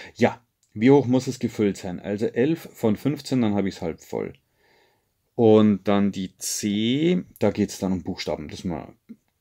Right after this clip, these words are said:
löse A und B für ein beliebiges Kelchglas. Dann hab ich also ein Kelchglas mit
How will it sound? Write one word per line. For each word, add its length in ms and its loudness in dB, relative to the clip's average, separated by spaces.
löse 520 -4
A 120 -4
und 160 -4
B 180 -2
für 120 -6
ein 100 -4
beliebiges 500 -10
Kelchglas. 880 -10
Dann 160 -10
hab 100 -12
ich 180 -12
also 200 -8
ein 260 -10
Kelchglas 1120 -4
mit 420 -8